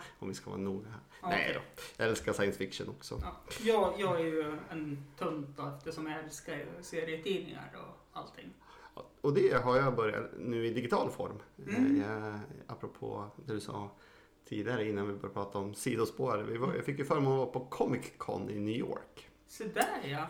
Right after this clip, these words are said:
Speaker 1: För ett år sedan.
Speaker 2: Ja.
Speaker 1: Eh, och det var en häftig upplevelse.
Speaker 2: Ja, det
Speaker 1: Och då sned jag in på serietidningar verkligen.
Speaker 2: Ja.
Speaker 1: Och har, eh, plöjt Marvel från trettiotalet och framåt.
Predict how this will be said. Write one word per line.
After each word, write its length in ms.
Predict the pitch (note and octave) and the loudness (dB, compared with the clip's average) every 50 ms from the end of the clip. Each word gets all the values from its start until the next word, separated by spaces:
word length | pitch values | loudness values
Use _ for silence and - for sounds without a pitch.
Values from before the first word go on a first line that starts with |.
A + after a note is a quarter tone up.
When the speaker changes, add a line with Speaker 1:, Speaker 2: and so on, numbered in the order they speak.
| - - | -4 -4
Speaker 1:
För 280 | - F#2+ F#2 F#2 F#2+ F#2+ - | -4 -2 -2 -2 -4 -6 -10
ett 200 | - - - - | -10 -10 -10 -12
år 120 | - G#2 - | -10 -10 -10
sedan. 160 | - - - - | -10 -12 -10 -6
Speaker 2:
Ja. 380 | F#3+ F#3 F#3+ G3+ C4 - - A2 | -4 -4 -2 -4 -6 -8 -8 -6
Speaker 1:
Eh, 360 | G#2 G2+ F#2+ F#2 F#2+ A2+ A2+ | -4 -2 -2 -4 -4 -4 -6
och 60 | G#2+ | -6
det 240 | G2 G#2 - B2 A2 | -6 -4 -2 -2 -2
var 240 | G2+ G2 G2 G2 G2 - | -2 -2 -4 -4 -4 -6
en 360 | F#2+ G2 G2+ F#2+ - - - - | -8 -8 -8 -8 -10 -10 -12 -14
häftig 240 | - - - - - | -14 -14 -12 -14 -12
upplevelse. 380 | - - - - - - - - - - | -10 -10 -10 -10 -10 -12 -14 -16 -16 -8
Speaker 2:
Ja, 240 | - A3 B3+ C#4 - - | -4 -4 -4 -4 -4 -2
det 40 | - | 6
Speaker 1:
Och 40 | C3+ | 8
då 160 | F#3 G#3 F#3+ C#3+ | 10 10 10 10
sned 340 | - - D3 C3+ A#2+ G#2+ | 6 4 4 4 4 4
jag 60 | A2+ A2 | 4 4
in 180 | G#2+ G#2 G2+ - | 4 2 0 -2
på 360 | - G#2 G#2 G2 G2 G2 - - | -4 -2 0 0 0 -2 -2 -6
serietidningar 540 | - - A#2+ A2+ G#2 - D#3 D#3 B2 G2 F#2+ | -2 2 4 4 4 4 2 2 2 0 0
verkligen. 380 | F2+ E2+ - - - - - - - | -2 -4 -6 -8 -8 -8 -8 -4 0
Speaker 2:
Ja. 100 | F#3+ - | 2 2
Speaker 1:
Och 240 | - G2 G2 - - - - - - - - - - | 2 2 0 -2 -8 -16 -18 -20 -20 -20 -20 -20 -14
har, 240 | - - - F2 - | -8 -6 -4 -4 -4
eh, 680 | - D#2+ - - - - - - - - - F#2+ - - | -6 -8 -10 -10 -10 -12 -14 -14 -14 -12 -12 -14 -14 -12
plöjt 400 | - - F#2+ F#2+ F#2 F#2 - - - - _ D#2+ D2 E2 - | -8 -6 -6 -4 -6 -8 -10 -16 -20 -14 _ -10 -10 -10 -8
Marvel 580 | - F#2 F#2+ G2 A2 A#2 A#2 F#2+ F2+ F2 F#2 F2+ | -4 0 2 4 4 4 4 2 0 -2 -4 -6
från 260 | - - F#2 F2+ F2+ | -8 -8 -8 -8 -6
trettiotalet 760 | - - F#2+ F#2+ - E2 - - E2+ F2 F2+ - G2 - - - | -4 -4 -4 -4 -4 -8 -8 -6 -6 -6 -6 -8 -10 -12 -12 -16
och 120 | - - | -16 -12
framåt. 520 | - - - - - - - - - - | -10 -10 -8 -8 -8 -8 -10 -12 -16 -20